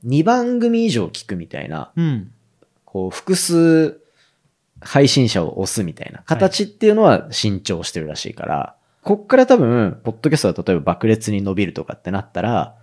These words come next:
Speaker 1: ポッドキャスト深く知ってるよな、みたいなのは、
Speaker 2: うんうん。
Speaker 1: 多分今いる層が、こう、何番組もカバーしてるし、
Speaker 2: はい。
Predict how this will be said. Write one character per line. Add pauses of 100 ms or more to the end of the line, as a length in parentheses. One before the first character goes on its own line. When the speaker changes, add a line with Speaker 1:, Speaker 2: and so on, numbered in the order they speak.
(260)
Speaker 1:
ポ
ッ
ド
キ
ャ
ス
ト
深
く
知
っ
て
る
よ
な、
み
た
い
な
の
は、
Speaker 2:
う
ん
う
ん。
Speaker 1:
多
分
今
い
る
層
が、 (720)
こ
う、
何 (140)
番
組
も
カ
バ
ー
し
て
る
し、
Speaker 2:
は
い。